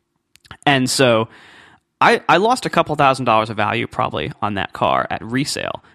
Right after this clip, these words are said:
because it had been damaged in an accident, even though it was fixed to my opinion, a perfect fix, but he could tell that it had been damaged. So, you know, when you buy a car, w-, when, when the resale value is not yet determined,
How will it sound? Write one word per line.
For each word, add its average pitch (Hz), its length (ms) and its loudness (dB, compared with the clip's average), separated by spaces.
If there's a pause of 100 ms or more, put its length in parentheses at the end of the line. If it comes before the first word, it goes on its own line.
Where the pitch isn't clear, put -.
because 127 340 0
it 113 80 -6
had 113 340 -4
been 117 220 0
damaged 113 320 -2
in 104 60 -4
an 107 60 -4
accident, 110 400 -2
even 127 260 0
though 110 120 2
it - 80 -2
was - 160 -4
fixed - 400 -4 (480)
to 113 400 0 (240)
my 120 280 2
opinion, 117 460 -2
a - 80 -6
perfect 110 400 -4
fix, 120 400 0
but - 280 -6
he 117 120 -6
could - 140 -14
tell 98 260 -2
that 107 120 -2
it - 160 -10
had 117 260 -4
been 143 180 4
damaged. - 460 -12
So, 131 400 2 (1200)
you 185 60 2
know, 170 100 6
when 165 200 4
you 156 100 2
buy 180 420 4
a 131 140 0
car, 107 520 0
w-, 135 180 -6
when, 147 300 2
when 147 180 2
the 143 100 2
resale 185 420 0
value 143 440 2
is 113 160 -4
not 131 340 0
yet 135 220 0
determined, - 640 -6